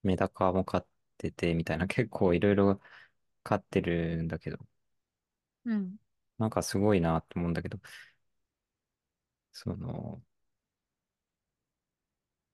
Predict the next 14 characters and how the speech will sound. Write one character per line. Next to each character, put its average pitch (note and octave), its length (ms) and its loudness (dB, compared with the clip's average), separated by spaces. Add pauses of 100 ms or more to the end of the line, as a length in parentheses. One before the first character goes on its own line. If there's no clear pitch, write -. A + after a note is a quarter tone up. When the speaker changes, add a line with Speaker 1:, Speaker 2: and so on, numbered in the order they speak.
(360)
Speaker 1:
そ F#2 160 2
う E2 40 -2
ね、 D#2+ 140 -2
寿 F#2 160 2
命 G2 200 6
の G2 100 6
問 F#2+ 180 4
題 F#2+ 160 2
と - 100 -2
か - 140 -2
も E2+ 120 0
あ E2+ 40 0
る E2 100 -2
し、 - 400 -6